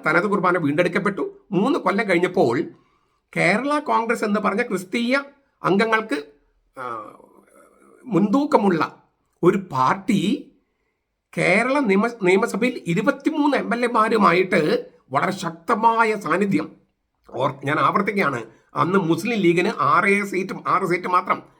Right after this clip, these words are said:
കോൺഗ്രസിന് മുപ്പത്തിമൂന്ന് സീറ്റ് മാത്രം. അങ്ങനെയുള്ള സാഹചര്യത്തിൽ ഇരുപത്തിമൂന്ന് എം എൽ എമാരാണ് കേരള കോൺഗ്രസിന്.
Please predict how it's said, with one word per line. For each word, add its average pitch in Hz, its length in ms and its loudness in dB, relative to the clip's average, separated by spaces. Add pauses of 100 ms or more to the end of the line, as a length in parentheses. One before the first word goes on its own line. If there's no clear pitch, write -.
(260)
കോൺഗ്രസിന് 208 720 0 (180)
മുപ്പത്തിമൂന്ന് 233 520 -4
സീറ്റ് 208 220 -6
മാത്രം. 165 320 -6 (640)
അങ്ങനെയുള്ള 269 420 2
സാഹചര്യത്തിൽ 196 580 0
ഇരുപത്തിമൂന്ന് 247 600 0
എം 147 140 -4
എൽ 208 100 -6
എമാരാണ് 170 360 -4
കേരള 143 240 -4
കോൺഗ്രസിന്. 113 520 -10